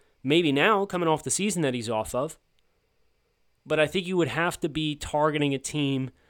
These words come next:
that feels like they are secondary players away from competing for a championship, and a team that has the kind of aggression to make such a move happen.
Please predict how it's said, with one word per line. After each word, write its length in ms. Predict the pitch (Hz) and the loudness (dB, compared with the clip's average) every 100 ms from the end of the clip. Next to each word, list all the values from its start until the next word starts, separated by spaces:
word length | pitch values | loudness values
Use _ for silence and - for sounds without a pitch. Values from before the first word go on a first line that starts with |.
| _ _ - | _ _ -6
that 200 | 139 139 | -4 -4
feels 380 | - 170 170 147 | -2 0 0 0
like 280 | 151 147 131 | 0 0 0
they 200 | 139 135 | 0 0
are 420 | 131 127 127 123 | 0 0 -2 -2
secondary 760 | - - 175 170 175 160 156 147 | -4 0 0 0 0 0 0 0
players 420 | - 135 131 131 | -2 -2 -2 -4
away 300 | 123 123 123 | -2 -2 -4
from 580 | - 127 120 117 113 - _ _ _ _ _ _ _ | -8 -6 -6 -6 -8 -12 _ _ _ _ _ _ _
competing 560 | - 127 - 180 180 160 | -8 -6 -4 -2 -2 -2
for 220 | - 135 | -4 -6
a 40 | 123 | -4
championship, 960 | - - 208 208 110 95 - 90 - _ _ _ _ _ _ _ - | -4 0 0 0 -8 -10 -12 -14 -20 _ _ _ _ _ _ _ 0
and 200 | 170 196 | 4 4
a 40 | 180 | 2
team 400 | - 147 147 165 | 0 2 2 2
that 280 | 127 127 - _ _ _ _ _ _ | 0 -2 -6 _ _ _ _ _ _
has 300 | - 143 151 | -4 0 2
the 80 | 143 | 0
kind 220 | - 147 | -2 -4
of 80 | 123 | -4
aggression 640 | 110 139 185 - 143 143 - _ _ _ _ _ | -2 2 2 2 -2 -4 -8 _ _ _ _ _
to 100 | - | -4
make 240 | 160 160 160 | 2 2 2
such 320 | - 139 - | 2 2 0
a 40 | |
move 200 | 127 123 | -2 -2
happen. 520 | 117 170 220 - - | -6 -2 -2 -4 -14